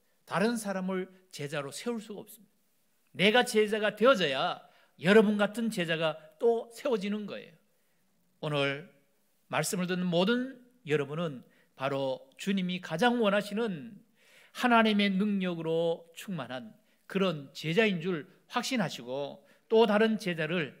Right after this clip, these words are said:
믿음으로 세우시기 바랍니다. 그리고 한 가지는요, 경제 문제가 해결되어지는 그런 응답을 주셨습니다.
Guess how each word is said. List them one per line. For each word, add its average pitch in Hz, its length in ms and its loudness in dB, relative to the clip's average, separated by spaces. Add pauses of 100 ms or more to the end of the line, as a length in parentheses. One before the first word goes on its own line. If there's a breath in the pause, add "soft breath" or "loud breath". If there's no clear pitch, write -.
(180)
믿음으로 151 720 -4 (120)
세우시기 127 760 -8
바랍니다. 117 560 -10 (680 soft breath)
그리고 185 640 2 (400)
한 147 200 -10
가지는요, 131 640 -8 (680 soft breath)
경제 208 520 4
문제가 202 640 2
해결되어지는 175 960 -2 (260 soft breath)
그런 247 320 -2
응답을 165 680 -6 (160)
주셨습니다. 117 720 -14